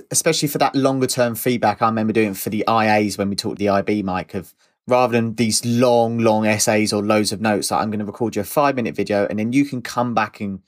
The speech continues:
go through that if you want." But I think going back to what you both said, Rhea, about using tech in the classroom for someone who kind of wants to, is the question should never be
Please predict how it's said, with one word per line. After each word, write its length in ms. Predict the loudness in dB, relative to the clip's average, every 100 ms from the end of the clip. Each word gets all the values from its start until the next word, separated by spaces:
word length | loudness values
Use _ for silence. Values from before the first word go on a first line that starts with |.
| -4
go 220 | 0 0
through 160 | 0 0
that 160 | 0 0
if 140 | -4
you 100 | -2
want." 360 | 0 0 -2 -2
But 240 | -2 -2 _ _ _
I 60 | -2
think 220 | -2 2
going 180 | 0 2
back 180 | 0 -2
to 100 | 0
what 220 | 0 0
you 180 | -8 -8
both 340 | 0 0 2
said, 240 | 2 0 2
Rhea, 120 | 2
about 280 | 2 0 0
using 400 | -2 -2 -4 -6 -6
tech 240 | -6 -4
in 80 | -4
the 80 | -2
classroom 420 | 0 0 -2 -2
for 100 | 0
someone 280 | 0 0 -2
who 120 | -2
kind 200 | -2 -4
of 100 | -2
wants 400 | 0 0 -2 -6
to, 280 | -4 -8 -12 _ _ _ _
is 160 | -2
the 100 | 0
question 720 | -4 -2 0 0 0 -2 -2
should 280 | 0 -2 -2
never 300 | 2 2 2
be 380 | 0 0 0